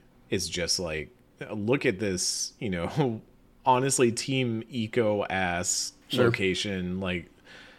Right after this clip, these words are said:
Speaker 1: uh, forgotten concept for the Last Guardian <laughs> location.
Speaker 2: Mm.
Speaker 1: Um, it's this entire village built onto, uh, a chasm,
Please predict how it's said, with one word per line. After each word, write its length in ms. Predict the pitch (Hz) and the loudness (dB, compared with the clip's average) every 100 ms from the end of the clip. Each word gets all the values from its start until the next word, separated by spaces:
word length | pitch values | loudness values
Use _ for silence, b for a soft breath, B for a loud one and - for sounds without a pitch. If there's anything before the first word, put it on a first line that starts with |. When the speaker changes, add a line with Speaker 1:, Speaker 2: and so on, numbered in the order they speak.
| B - | B 0
Speaker 1:
uh, 500 | 107 95 87 87 87 - - - | 2 2 0 0 -2 -6 -14 -6
forgotten 540 | - 107 110 110 104 | -4 2 2 2 -2
concept 640 | - 117 104 101 110 92 85 | -2 0 0 -2 -2 -2 -6
for 400 | - 104 95 92 | -4 0 0 0
the 140 | 90 | -2
Last 540 | 92 90 90 90 117 104 | -2 0 0 -2 -4 -4
Guardian 580 | 98 87 90 90 90 95 | -2 -2 -2 -2 -2 -2
<laughs> 0 | |
location. 840 | 107 - 139 123 - - 180 180 | -2 0 2 4 2 2 2 2
Speaker 2:
Mm. 400 | - 165 123 120 B B B B _ | 2 4 6 4 B B B B _
Speaker 1:
Um, 720 | 131 117 104 95 90 73 87 - b b b b b _ | 2 4 2 -2 -4 -6 -12 -16 b b b b b _
it's 160 | 123 - | -2 2
this 180 | 117 120 | 0 2
entire 920 | 107 - 117 127 123 117 107 95 - _ _ 127 | 0 4 6 8 8 6 4 0 -6 _ _ -8
village 800 | 113 107 110 107 98 90 98 90 | -4 0 2 2 0 -2 -4 -2
built 260 | 92 92 - | -2 -2 -4
onto, 960 | 95 92 92 - 95 92 90 87 87 92 b b b _ - _ _ 117 | -4 -2 -4 -2 -2 0 -2 -2 -4 -8 b b b _ -20 _ _ -2
uh, 400 | 90 85 73 73 | 0 0 -2 -8
a 80 | 85 | -8
chasm, 640 | - - 104 87 76 69 | -2 2 2 0 -8 -12